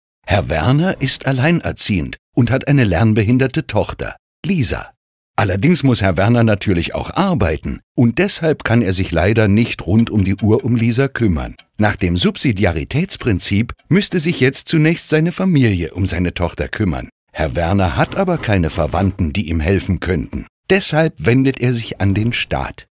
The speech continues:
Der Staat aber hat selbst keine geeigneten Einrichtungen für Lisa. Deshalb übergibt der Staat diese Aufgabe gegen Bezahlung der freien Wohlfahrtspflege, wie zum Beispiel der katholischen Jugendfürsorge K J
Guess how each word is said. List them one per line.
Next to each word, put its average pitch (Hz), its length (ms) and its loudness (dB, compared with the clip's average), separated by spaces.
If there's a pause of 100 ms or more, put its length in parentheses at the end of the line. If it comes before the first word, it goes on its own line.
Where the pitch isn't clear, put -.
(120)
Der 78 160 -2
Staat - 560 -2
aber 131 260 0
hat 107 160 0
selbst - 420 0
keine 95 340 0
geeigneten 117 680 0
Einrichtungen 214 680 0
für 87 180 -2
Lisa. 95 460 0 (340)
Deshalb - 560 0
übergibt 80 500 -4
der 76 120 -2
Staat - 440 -2
diese 165 340 -2
Aufgabe 101 540 -2
gegen 69 300 -4
Bezahlung 139 580 0 (140)
der 73 120 -2
freien 120 440 0
Wohlfahrtspflege, 90 1000 0 (280)
wie 240 180 0
zum 117 280 2
Beispiel 127 500 0
der 90 160 0
katholischen 156 720 0
Jugendfürsorge 117 1080 2 (100)
K 90 280 0
J 101 260 0